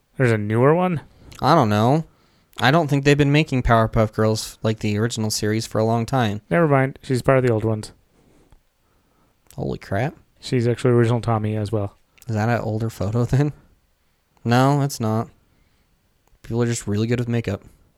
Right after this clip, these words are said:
Speaker 1: Yeah.
Speaker 2: Or she just
Speaker 1: She was
Speaker 2: looks
Speaker 1: in
Speaker 2: good
Speaker 1: Pee-wee's
Speaker 2: still.
Speaker 1: Big Adventure.
Speaker 2: She's also in Happy Feet.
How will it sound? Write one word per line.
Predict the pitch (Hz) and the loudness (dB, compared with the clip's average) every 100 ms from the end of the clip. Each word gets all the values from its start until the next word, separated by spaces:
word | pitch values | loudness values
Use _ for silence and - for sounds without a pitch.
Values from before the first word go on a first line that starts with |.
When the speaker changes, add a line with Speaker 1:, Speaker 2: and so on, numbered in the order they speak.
| - | -12
Speaker 1:
Yeah. | - - - - - - - | -8 -8 -8 -14 -18 -18 -8
Speaker 2:
Or | 107 | -8
she | - 110 | -4 -6
just | 107 | 0
Speaker 1:
She | 156 | 4
was | 147 | 6
Speaker 2:
looks | 135 | 4
Speaker 1:
in | - | 4
Speaker 2:
good | |
Speaker 1:
Pee-wee's | 165 151 143 | 4 6 6
Speaker 2:
still. | 131 - | 4 2
Speaker 1:
Big | 160 131 | 2 4
Adventure. | 131 135 131 127 160 160 - _ _ _ _ _ _ _ _ _ _ _ _ _ _ _ _ _ - | 2 2 0 2 2 2 -4 _ _ _ _ _ _ _ _ _ _ _ _ _ _ _ _ _ -12
Speaker 2:
She's | - | -6
also | 107 - 101 | -4 -2 -6
in | |
Happy | - 101 113 | -6 -6 -6
Feet. | - 120 120 | -6 -6 -6